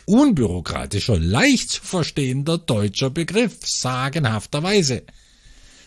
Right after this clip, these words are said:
Der A I A. Klingt wie der Schlachtruf einer Herde von Eseln, bedeutet aber nur automatischer Informationsaustausch.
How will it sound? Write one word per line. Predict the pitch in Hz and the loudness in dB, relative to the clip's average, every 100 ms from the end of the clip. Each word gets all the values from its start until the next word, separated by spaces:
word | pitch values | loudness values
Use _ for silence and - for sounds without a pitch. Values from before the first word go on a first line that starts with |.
| _ _ | _ _
Der | 127 123 123 - _ - | 2 2 2 -6 _ -2
A | 120 104 131 | 0 0 0
I | 139 151 | 0 0
A. | 165 202 - _ _ _ _ _ _ _ _ - | -2 -2 -6 _ _ _ _ _ _ _ _ 2
Klingt | 160 185 214 | 4 6 4
wie | 180 | 4
der | 143 | 2
Schlachtruf | - 147 - - 185 208 214 | 4 2 0 0 4 4 4
einer | 139 123 | 2 4
Herde | 139 127 135 | 4 4 4
von | 160 | 2
Eseln, | 135 127 113 143 156 185 - - - | 4 4 6 6 6 4 -2 -20 -10
bedeutet | 131 170 147 117 95 120 | 4 4 6 4 4 0
aber | 123 127 | 2 4
nur | 131 98 98 - _ _ _ | 6 6 4 0 _ _ _
automatischer | 113 139 156 165 180 151 113 90 - 101 117 - | 2 2 2 2 4 4 4 0 -2 -2 -4 -4
Informationsaustausch. | 117 110 - 120 127 - 156 226 233 - - 78 - - - - | -2 -2 0 0 0 0 0 0 -2 -8 -8 -8 -8 -12 -10 -14